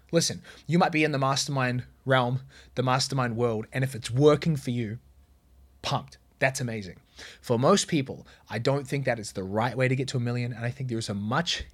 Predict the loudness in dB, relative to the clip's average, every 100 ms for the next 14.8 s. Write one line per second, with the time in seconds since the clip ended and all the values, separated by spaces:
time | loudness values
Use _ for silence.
0 | -10 0 4 4 4 4 2 -2 -6 -12
1 | -16 -6 -4 -4 -4 -4 0 2 2 2
2 | 0 -2 -10 -8 -6 -6 -6 -8 -10 -2
3 | 4 6 6 2 0 -2 -2 -2 0 0
4 | 0 -2 -2 -4 -4 -6 -6 -4 0 2
5 | 0 0 -6 -6 -16 -4 -4 0 0 0
6 | -2 -4 -4 -6 -8 -14 -18 -10 -2 -2
7 | 0 0 2 4 4 4 0 0 2 2
8 | 2 0 -4 -8 -8 -4 2 2 2 -2
9 | _ _ 2 4 4 2 2 2 0 2
10 | 2 2 -2 -2 -2 -2 -2 0 0 -2
11 | -2 -4 -4 -4 -4 -10 -12 -16 -18 -18
12 | -20 -20 -20 _ -6 -2 0 0 -2 2
13 | 2 2 -4 _ _ _ -4 2 6 6
14 | 4 2 4 4 4 0 -2 -6